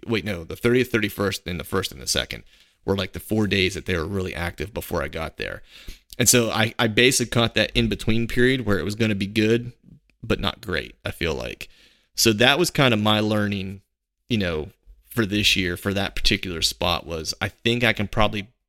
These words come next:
press, I either need to get there a little earlier and hunt through Halloween and into the early part of November, or I need to get there, like, midweek, the first week in November, and hunt, like,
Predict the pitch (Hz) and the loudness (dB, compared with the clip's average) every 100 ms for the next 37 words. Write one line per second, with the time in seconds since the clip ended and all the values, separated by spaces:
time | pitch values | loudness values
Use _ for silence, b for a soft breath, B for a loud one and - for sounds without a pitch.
0 | _ - - 104 107 - 120 139 143 131 | _ -4 2 2 2 2 4 6 6 4
1 | 113 120 - 117 110 107 - 107 120 131 | 4 0 2 2 2 0 0 2 2 2
2 | 151 - _ _ _ _ _ _ _ - | -2 -8 _ _ _ _ _ _ _ -20
3 | _ - _ _ 120 107 113 - - 123 | _ -20 _ _ -2 0 0 -2 -2 0
4 | 110 - - - 110 104 104 110 117 127 | 0 -4 -14 -4 0 0 -2 -2 -2 -2
5 | - 113 95 107 95 107 107 107 113 110 | -6 -4 -2 -4 -4 -4 -4 -2 0 0
6 | 113 117 120 127 131 b b b b 120 | 0 0 0 -2 -6 b b b b 4
7 | 120 117 113 107 110 107 - 101 98 95 | 4 4 2 0 -2 -2 0 -2 -2 -8
8 | _ - 104 - _ _ - 120 113 113 | _ -4 -4 -4 _ _ -2 2 4 4
9 | 101 110 107 - 101 107 101 104 101 104 | 2 -2 -2 -4 -4 -2 -2 -2 -2 -2
10 | 95 101 98 76 92 101 - 98 90 | 0 0 -2 -2 -2 -4 -4 -6 -6